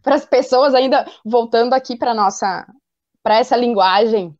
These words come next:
é, que eu espero que seja acessível pra todo mundo, né? Só para vocês terem ideia, pessoal, é, nós temos um sentido, né, é, que a gente tem que exercitar. Então, assim,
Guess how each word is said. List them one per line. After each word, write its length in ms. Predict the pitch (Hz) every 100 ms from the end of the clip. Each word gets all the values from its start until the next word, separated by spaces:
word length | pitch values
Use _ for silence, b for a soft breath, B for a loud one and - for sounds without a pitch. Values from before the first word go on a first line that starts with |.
| _ _ _ _ _ _ _ _ _ -
é, 400 | 185 175 160 - _
que 100 | -
eu 60 | 208
espero 280 | 220 214 214
que 60 |
seja 220 | - 202 220
acessível 440 | 208 208 208 214
pra 120 | 208
todo 240 | 185 208 180
mundo, 460 | 170 226 294 214 _ _
né? 320 | 165 - 170 208 B B B B
Só 200 | - 254 240
para 160 | 294
vocês 320 | 269 285 269
terem 260 | - 247 262
ideia, 440 | 208 175 233 330
pessoal, 520 | - 214 - 156 165 -
é, 180 | 175 170 - _ _ _
nós 180 | 226 220
temos 300 | 269 294 330
um 160 | 311 294
sentido, 920 | - 254 233 220 - 254 320 254 - _ _ -
né, 380 | 165 160 196 285 _ _ _ _ _ _ _ _ _ _ -
é, 340 | 190 180 175 -
que 140 | -
a 60 | 190
gente 240 | 214 -
tem 140 | 233
que 100 | 233
exercitar. 800 | 226 214 202 - 220 170 208 330 _ B B B B _
Então, 300 | 196 190 208
assim, 500 | 226 226 240 214 -